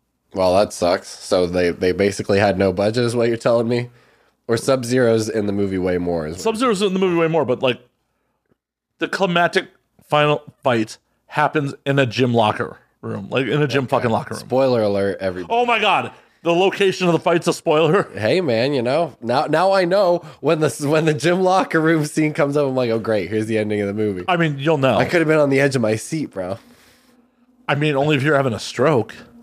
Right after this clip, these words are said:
Speaker 1: Yeah.
Speaker 2: It's the only reason you're gonna be on the edge of your seat for that
Speaker 1: Okay,
Speaker 2: fucking
Speaker 1: okay.
Speaker 2: movie. Fuck.
Speaker 1: We'll, we'll see. We'll see. Maybe I'll like it. There's, there's some stuff that I, I need to find out for myself. You know what I mean? Sometimes you need to put your finger into the electrical socket,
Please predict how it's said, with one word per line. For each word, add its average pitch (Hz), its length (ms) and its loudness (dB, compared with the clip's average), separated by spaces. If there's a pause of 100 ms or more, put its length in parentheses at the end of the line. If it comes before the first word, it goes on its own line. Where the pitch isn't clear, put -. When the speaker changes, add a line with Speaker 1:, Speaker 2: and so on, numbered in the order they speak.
(280)
Speaker 1:
Yeah. 101 260 0 (140)
Speaker 2:
It's - 100 -18
the 156 80 -4
only 165 120 0
reason 151 160 0
you're 147 100 0
gonna 147 120 2
be 143 40 2
on 139 100 0
the 135 100 0
edge 131 120 -2
of 123 60 -2
your 113 160 -4
seat - 340 -4
for - 60 -6
that 117 200 -2
Speaker 1:
Okay, 92 100 -4
Speaker 2:
fucking 80 160 -6
Speaker 1:
okay. 80 240 -6
Speaker 2:
movie. 104 220 0 (540)
Fuck. - 320 2
Speaker 1:
We'll, - 100 -10
we'll 202 80 0
see. 269 300 -2 (160)
We'll 147 100 -6
see. 190 200 -4
Maybe 143 260 0
I'll 156 100 4
like 160 260 2
it. - 200 -2 (120)
There's, 160 260 0
there's 160 220 0
some 180 200 0
stuff 156 460 0 (400)
that 113 120 0
I, 120 280 0
I 117 40 0
need 131 180 0
to 135 40 -6
find 120 300 -2
out 113 200 -2
for 113 80 -10
myself. 98 600 -8
You 113 100 -2
know 127 80 2
what 127 100 2
I 123 40 2
mean? 139 180 2
Sometimes 147 540 2
you 123 60 4
need 127 160 2
to 131 60 -6
put 143 180 2
your 123 100 -2
finger 123 320 2
into 107 120 0
the 98 100 0
electrical 98 540 -2
socket, 87 520 -4